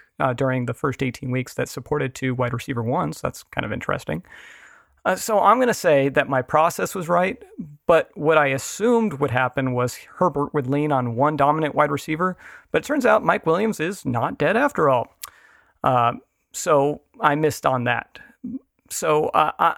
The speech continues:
I guess I, I gotta take a little bit of an L on this one 'cause I did not see the emergence of Mike Williams, but in, in fairness, I don't think anybody else did either. Uh, so in terms of going forward with Keenan Allen, there is an out in his contract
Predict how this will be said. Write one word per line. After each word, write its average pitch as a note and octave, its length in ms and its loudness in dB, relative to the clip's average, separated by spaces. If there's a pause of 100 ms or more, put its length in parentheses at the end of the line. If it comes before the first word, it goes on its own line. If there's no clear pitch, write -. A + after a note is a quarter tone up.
I E3+ 120 2
guess G3 240 -4
I, D#3+ 140 2
I D3 140 2
gotta D#3+ 120 0
take D#3 160 -2
a D3+ 40 2
little D3 180 0
bit C3+ 120 0
of C3 100 0
an C3+ 80 0
L C3+ 140 2
on C3 120 0
this C3 180 -4
one C3 160 -2
'cause C3 140 -4
I C#3 100 2
did C3+ 120 -2
not D3 280 2
see D3 200 -6
the C3 120 -2
emergence C3 400 -2
of - 60 -16
Mike B2+ 220 -2
Williams, D3 200 -2
but C4+ 140 0
in, F3+ 260 0 (140)
in D#3+ 100 -4
fairness, D3 360 0
I C#3+ 40 2
don't C3 120 -2
think B2+ 160 -4
anybody B2 340 0
else A#2 180 -4
did C3 160 -4
either. B2+ 380 0 (720)
Uh, C3+ 280 4 (260)
so E3 420 2 (200)
in A3+ 180 -2
terms A#3 320 0
of E3 200 2
going E3+ 260 2
forward D#3+ 260 2
with D3 160 -4
Keenan D3+ 260 -2
Allen, D3+ 400 0
there D3 300 0
is G#3+ 300 -2
an D#3+ 240 -4
out C#3+ 280 0
in D3+ 100 -2
his D3 120 -4
contract E3 680 -2